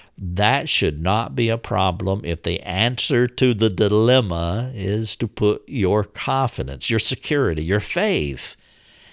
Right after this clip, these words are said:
in the only one who cannot, will not reject you. If you will fully trust God,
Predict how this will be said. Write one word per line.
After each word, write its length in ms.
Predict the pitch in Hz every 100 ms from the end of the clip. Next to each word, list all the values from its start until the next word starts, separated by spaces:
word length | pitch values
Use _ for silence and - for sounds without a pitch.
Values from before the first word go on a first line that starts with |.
| -
in 200 | 104 104
the 200 | 85 80
only 460 | 78 110 127 135 139
one 600 | 101 104 113 113 120 117
who 260 | 107 85
cannot, 760 | - - 135 147 147 147 147 143
will 440 | 95 110 147 165
not 420 | 151 139 135 139 -
reject 680 | 131 127 104 110 107 - -
you. 640 | 90 80 76 76 78 90 _ _ _ _ _ _ _ _ _ _
If 220 | - 98
you 140 | 120 131
will 160 | 147
fully 380 | 139 - 110 120
trust 480 | 117 - 107 - -
God, 600 | 85 69 67 69 71 71